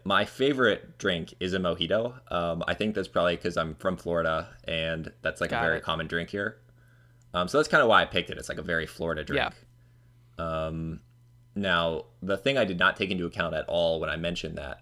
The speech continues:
Speaker 1: was that mojitos are <laughs> very difficult to just have the ingredients
Speaker 2: This is
Speaker 1: for
Speaker 2: true.
Speaker 1: lying
Speaker 2: This is
Speaker 1: around.
Speaker 2: true, yeah. <laughs>
Speaker 1: It's like you need, like, uh, you need, like, mint and, like, limes, and pretty much you just mash everything in there. It looks like you're drinking swamp water.
Speaker 2: Yeah, yeah, but it's, uh, but it's very flavorful swamp water.
Speaker 1: Yeah.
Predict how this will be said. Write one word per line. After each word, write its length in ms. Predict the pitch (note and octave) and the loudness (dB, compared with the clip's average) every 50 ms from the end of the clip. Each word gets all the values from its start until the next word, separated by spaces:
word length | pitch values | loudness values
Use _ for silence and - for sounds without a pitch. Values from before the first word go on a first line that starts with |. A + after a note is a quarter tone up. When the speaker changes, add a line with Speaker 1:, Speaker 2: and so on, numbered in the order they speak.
| - | -8
Speaker 1:
was 160 | - F2 E2+ - | -6 -6 -4 -2
that 140 | F2+ E2+ E2+ | -2 0 0
mojitos 500 | F2+ F#2 G#2 C#3 D3+ E3 C#3 A2+ F#2+ - - | 0 0 2 2 2 2 2 2 0 -2 -2
are 100 | - F#2+ | -2 -2
<laughs> 160 | F2 F#2+ - - | -2 -2 -6 -4
very 140 | - G#2+ | -4 -4
difficult 460 | G2 E2+ - D#2 F#2+ F#2+ F#2+ G#2 G2+ - | -4 -4 -6 -6 -4 -2 -2 -2 -2 -2
to 80 | - | -4
just 220 | E2+ F2 E2+ - - | -4 -4 -6 -6 0
have 300 | - F2 E2+ E2+ E2+ F2 | 2 4 4 4 4 2
the 120 | F#2 F2+ | 0 0
ingredients 500 | F2 F2 - E2 E2 E2 E2 D#2+ D#2 - F3 | -2 -2 -6 -6 -6 -4 -4 -4 -4 -4 -4
Speaker 2:
This 140 | E3+ - - | -4 -2 -2
is 60 | E2 | 0
Speaker 1:
for 40 | D#2 | 2
Speaker 2:
true. 240 | F#3 D#3+ C3+ - - | 2 2 2 0 0
Speaker 1:
lying 240 | F2 E2+ E2 E2 E3 | -2 0 2 2 2
Speaker 2:
This 160 | D#3+ - F#3+ | 2 0 0
is 120 | F3 D3 - | 0 0 0
Speaker 1:
around. 80 | - - | 2 4
Speaker 2:
true, 180 | - - D#3 C#3 | 4 4 4 4
yeah. 260 | C3+ C#3 C#3 B2+ - - | 2 2 2 0 0 -2
<laughs> 40 | - - C4 - - - D4 C4+ - - - | -4 -4 -4 -4 -2 0 -2 -2 -2 -2 -4
Speaker 1:
It's 140 | C4+ - - | -4 0 0
like 120 | A#2+ - | 0 2
you 80 | B2 A#2+ | 2 2
need, 140 | B2 B2 | 2 2
like, 300 | A2+ A#2 G#2+ F#2+ - - - | 4 2 2 0 -2 -6 -2
uh, 160 | F#2 G2 G#2 - | 0 0 0 0
you 140 | - A2 A2 | 2 2 2
need, 160 | A2 G#2+ F#2 | 2 2 2
like, 180 | F2 E2+ - - | 0 -2 -2 -2
mint 420 | F2+ F2 F2 F2+ F#2+ G2 F#2 - | -2 -2 0 0 0 0 -2 -4
and, 120 | F#2+ F2 E2 | -4 -6 -6
like, 160 | D#2+ E2 - | -8 -10 -10
limes, 540 | D#2+ D#2+ D2+ D2+ D2+ E2+ E2+ E2+ F2+ E2 F2 | -8 -6 -4 -4 -2 -2 -4 -4 -4 -4 -4
and 260 | E2 D#2+ D#2 C#2+ - - _ - | -4 -6 -6 -10 -14 -18 _ -4
pretty 140 | - C3 A#2+ | 0 2 2
much 160 | A2+ G#2+ - | 2 2 2
you 60 | A2 | 0
just 120 | G2 F2+ F#2+ | -4 -2 0
mash 240 | E2+ E2 F2+ - | 2 2 2 2
everything 220 | G2+ G2 - F#2+ F2+ | 0 -4 -2 -2 -2
in 60 | F2+ | -2
there. 120 | F2+ F2+ | 0 -2
It 80 | F2+ D#2 | -2 -2
looks 220 | F2+ F2 - - | -2 -4 -4 -2
like 180 | F2+ E2 D#2 - | -2 -2 -2 -2
you're 100 | E2 E2 | -6 -6
drinking 320 | - F2 F2 - F2 D#2+ | -4 -4 -4 -4 -6 -8
swamp 300 | - - - - - - - | -8 -4 -4 -4 -4 -4 -4
water. 160 | D2 - D#3 | -4 -2 0
Speaker 2:
Yeah, 260 | E3+ G3+ G#3+ D#3+ A2+ - _ - | 2 2 2 0 -2 -4 _ -12
yeah, 340 | - C#3 D3 D3+ D#3+ D3+ A#2 A2 | -6 -2 0 0 2 0 0 -2
but 140 | - C#3 C3+ | -4 -4 -4
it's, 180 | C#3 C3+ - | -4 -4 -2
uh, 340 | C#3+ C3+ C3 C3 B2+ B2+ - B2+ | 0 0 2 2 0 -2 -4 -4
but 100 | C#3 C3 | -6 -6
it's 180 | C3 B2 - - | -6 -6 -8 -12
very 360 | C3+ B2 C#3+ D3 D3+ D3+ D3 | -10 -4 -2 0 0 0 0
flavorful 580 | - - C#3 C3+ C3 C3 B2+ A#2+ B2+ B2+ B2+ | 0 0 0 0 0 -2 -6 -10 -10 -10 -10
swamp 320 | A#2+ - C3+ C3 C3+ C3+ - | -10 -8 -6 -6 -6 -6 -6
water. 300 | A#2+ A#2+ - - - - - _ _ _ _ - - - _ - - | -10 -10 -10 -10 -12 -12 -14 _ _ _ _ -20 -20 -20 _ -12 -4
Speaker 1:
Yeah. 280 | - G2 F#2+ F2 E2+ | 0 2 2 2 2